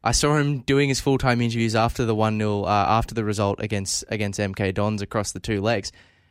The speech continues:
He's still around. So this may be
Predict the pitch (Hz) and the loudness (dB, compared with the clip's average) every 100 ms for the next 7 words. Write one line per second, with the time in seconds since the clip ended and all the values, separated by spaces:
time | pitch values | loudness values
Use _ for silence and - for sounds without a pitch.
0 | _ - 214 - 294 233 160 202 98 - | _ -2 0 2 2 2 4 2 0 -6
1 | - _ _ - - 151 143 143 139 _ | -18 _ _ -2 2 4 4 2 0 _
2 | _ - 156 - 254 185 135 131 117 113 | _ -2 0 2 2 2 2 2 2 2
3 | 107 | 0